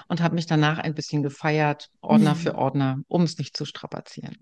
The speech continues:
Speaker 2: Und weißt
Speaker 1: Ja.
Speaker 2: du ungefähr noch, wie lange das war, wie der Prozess von Zeitrahmen her?
Speaker 1: Lange. Ich hatte viele Ordner. Wirklich,
Speaker 2: Hm.
Speaker 1: also wirklich ohne, ohne Schmarrn.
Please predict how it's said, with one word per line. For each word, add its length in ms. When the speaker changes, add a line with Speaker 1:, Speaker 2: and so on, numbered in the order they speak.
Speaker 2:
Und 180
weißt 200
Speaker 1:
Ja. 60
Speaker 2:
du 60
ungefähr 360
noch, 220
wie 240
lange 400
das 240
war, 300
wie 280
der 160
Prozess 520
von 340
Zeitrahmen 560
her? 280
Speaker 1:
Lange. 520
Ich 120
hatte 220
viele 420
Ordner. 420
Wirklich, 460
Speaker 2:
Hm. 100
Speaker 1:
also 260
wirklich 320
ohne, 340
ohne 200
Schmarrn. 280